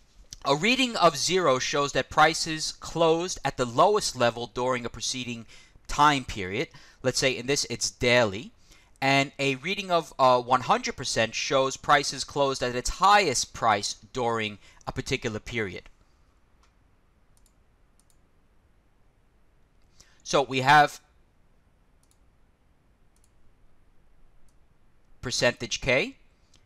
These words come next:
which in our example, we're gonna show ten periods. So percentage K is a number of time periods. So it could be ten hours or ten days or ten weeks or ten months, whatever you put here.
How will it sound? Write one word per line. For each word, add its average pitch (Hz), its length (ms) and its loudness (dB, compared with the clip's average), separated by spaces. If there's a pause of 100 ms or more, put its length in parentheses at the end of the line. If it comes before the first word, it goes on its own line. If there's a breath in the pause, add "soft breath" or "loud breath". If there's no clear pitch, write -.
(180)
which - 380 -6 (460)
in 127 80 -6
our 120 140 2
example, 131 640 0
we're 120 180 -8
gonna 117 240 -8
show 120 440 0 (100)
ten 131 260 -2
periods. 127 460 -6
So 123 160 -2
percentage 135 500 -6
K 131 200 2
is 120 260 -6
a 110 80 -6
number 135 500 2 (420 loud breath)
of 123 200 -2
time 135 300 2
periods. 175 420 -6
So 131 80 -2
it 117 80 -6
could - 100 -18
be 117 140 -4
ten 131 320 0
hours 143 580 4 (380 loud breath)
or 120 220 2
ten 135 340 0
days 120 400 2
or 117 80 -6
ten 131 320 -4
weeks 143 280 -8
or 139 60 -6
ten 143 300 0
months, - 500 0
whatever 127 260 -4
you 139 80 -6
put 139 200 -8
here. 143 280 -4